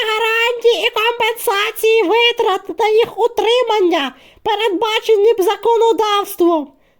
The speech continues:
нагадала бабуся, стукаючи ложкою по столу. На болотах біосферного заповідника рашисти намагалися жерти історію, але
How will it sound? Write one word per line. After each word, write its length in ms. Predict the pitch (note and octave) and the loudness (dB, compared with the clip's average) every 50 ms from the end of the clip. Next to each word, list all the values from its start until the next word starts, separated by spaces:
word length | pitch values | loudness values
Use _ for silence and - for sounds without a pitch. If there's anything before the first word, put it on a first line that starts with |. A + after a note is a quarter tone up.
| _ - | _ -8
нагадала 640 | F4+ F#4 E4+ D#4 E4+ F4+ E4+ F4 F4 F4+ F#4 F#4+ G4 | -4 -4 -2 -2 -2 -2 0 0 0 2 2 2 4
бабуся, 680 | A4+ B4+ B4 A4+ A4+ G4 F#4 F4+ E4+ - F4 E4+ E4 - _ _ _ - | 2 2 2 2 2 2 2 2 0 -4 -8 -10 -10 -12 _ _ _ -20
стукаючи 580 | - - G#4+ G#4+ G#4+ - A4+ G#4 - - A4+ | -4 0 0 0 2 0 -2 -2 0 0 0
ложкою 560 | G#4+ G#4 B4 C#5+ C5+ - - - C5+ C5+ C5 C5 - | 0 2 2 0 -2 -4 -2 0 2 2 2 2 2
по 100 | B4+ B4 | 0 -2
столу. 500 | - - - A4 G4 E4 A#3+ E3+ D#3 - _ _ _ _ _ _ _ _ _ _ _ _ _ _ _ _ _ _ _ _ _ _ _ _ | -2 -2 0 0 2 2 0 -2 -6 -12 _ _ _ _ _ _ _ _ _ _ _ _ _ _ _ _ _ _ _ _ _ _ _ _
На 160 | G#4+ B4 C5+ B4 | -4 -4 -2 2
болотах 560 | A#4 C5 C5+ C5 C#5 C#5 C5+ C#5 C5 A4+ A#4+ A#4 | 2 4 4 4 4 2 2 0 0 0 2 2
біосферного 720 | B4 C5 B4 B4+ - - C5+ C5+ C5 A#4+ B4+ B4 A#4 B4 A4+ | 2 2 2 -2 -2 -2 -2 0 0 2 2 2 2 2 2
заповідника 840 | A#4+ B4+ B4+ B4 B4 A#4 A#4+ B4 C5 B4+ B4+ F4 G4 - - C#4 C#4 - _ - | 2 2 2 2 2 4 4 4 4 4 2 -2 -2 -2 -4 -8 -10 -10 _ -4
рашисти 600 | F4+ A#4 F#4+ - - - B4+ C5 B4+ B4 G#4+ F#4 | -2 0 0 0 0 2 2 2 2 2 0 2
намагалися 720 | E4 E4+ E4 E4+ G4 F#4+ G4+ A4 A4+ A4+ G#4+ F4 G#4 G#4+ F4+ | 2 2 2 2 0 0 0 0 0 0 0 0 0 0 0
жерти 360 | - A#4 B4 B4 A#4+ - E4+ - | 2 2 0 0 -2 -4 -4 -2
історію, 680 | - G4+ - - - - A#4 A4+ G#4+ F#4+ D#4 B3 A#3 G#3 - _ _ _ _ _ _ - | -2 -2 -4 -2 0 2 4 4 4 2 0 -2 -4 -6 -8 _ _ _ _ _ _ -2
але 240 | G4+ A#4+ B4 B4 | 0 2 4 4